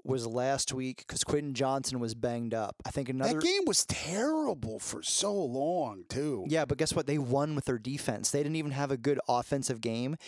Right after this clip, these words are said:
Speaker 1: They were facing their ex-coach and Gary Patterson, who knew that roster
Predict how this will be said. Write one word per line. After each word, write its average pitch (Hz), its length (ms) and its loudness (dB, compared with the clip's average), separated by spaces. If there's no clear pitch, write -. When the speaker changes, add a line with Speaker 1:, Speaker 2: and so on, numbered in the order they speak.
Speaker 1:
They 131 120 0
were 131 100 0
facing 175 560 2
their 143 220 4
ex-coach 156 560 2
and 139 120 0
Gary 131 220 2
Patterson, 131 600 0
who 147 120 0
knew 139 260 0
that 170 200 2
roster 151 580 2